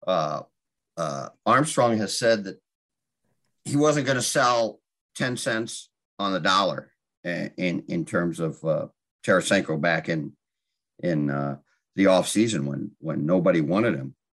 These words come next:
Uh, now I think he's probably closer to a dollar for a dollar, maybe at least, like, ninety-five cents for the dollar on Tarasenko. So if he does it, I, you would think he'd get a good return, but I, I,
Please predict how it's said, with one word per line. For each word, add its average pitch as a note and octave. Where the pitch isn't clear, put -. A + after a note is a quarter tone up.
Uh, D#2
now A2+
I C#3+
think C#3+
he's C3
probably A#2+
closer G#2+
to F#2
a F2
dollar E2+
for F2
a E2+
dollar, F2
maybe F2
at C#2+
least, E2+
like, D#2
ninety-five D#2+
cents E2
for D#2+
the D#2+
dollar D#2
on D2
Tarasenko. D#2+
So -
if F2
he A2
does D3+
it, G#2+
I, G2+
you F#2+
would F2
think A#2+
he'd F#2
get F#2
a F2
good E2
return, F2+
but D#2+
I, -
I, G2+